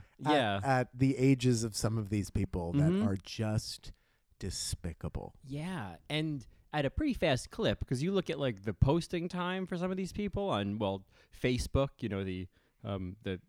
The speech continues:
Speaker 2: the liquidated <laughs> department store that is Facebook, and it's like, they'll have, they'll have shit posts every twenty minutes.
Speaker 1: <laughs> Oh, oh, yeah.
Speaker 2: It's
Speaker 1: Oh,
Speaker 2: not
Speaker 1: yeah.
Speaker 2: like they're doing it once a day. They're on it
Speaker 1: Right.
Speaker 2: all day.
Speaker 1: They're just angry.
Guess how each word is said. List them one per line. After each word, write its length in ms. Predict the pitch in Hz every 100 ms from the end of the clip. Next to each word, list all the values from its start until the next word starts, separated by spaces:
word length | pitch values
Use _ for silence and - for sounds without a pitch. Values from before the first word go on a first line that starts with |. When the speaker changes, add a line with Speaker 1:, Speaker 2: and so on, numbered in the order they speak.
| 104
Speaker 2:
the 120 | 101
liquidated 960 | 107 120 - 120 113 107 95 95 87 127
<laughs> 0 |
department 480 | 123 - 113 113 113
store 280 | - 117
that 140 | 117 104
is 160 | 101
Facebook, 480 | - 117 123 - 160 - - - -
and 260 | 143 143 143 165
it's 200 | 160 160
like, 300 | 185 165 135 127
they'll 160 | 185
have, 200 | 247 214 160 175
they'll 120 | 190
have 240 | 214 180 156 _ _ _ _ -
shit 320 | - 214 -
posts 480 | 190 190 - - -
every 220 | - 185 208
twenty 260 | - 208
minutes. 600 | 214 294 90 - - - -
Speaker 1:
<laughs> 60 | -
Oh, 240 | 131 101 147
oh, 180 | 135 143
yeah. 220 | 117 87
Speaker 2:
It's 180 | 120 -
Speaker 1:
Oh, 40 | -
Speaker 2:
not 180 | 220
Speaker 1:
yeah. 60 | 202
Speaker 2:
like 160 | 196 147
they're 100 | 180
doing 160 | 165
it 100 | 156
once 300 | 117 156 151
a 60 | 139
day. 340 | 123 143 101
They're 220 | 98 107 110
on 160 | 113
it 60 | 101
Speaker 1:
Right. 60 |
Speaker 2:
all 140 | 107 143
day. 320 | 131 110 98
Speaker 1:
They're 80 | 123
just 220 | 117 - -
angry. 440 | 107 98 87 85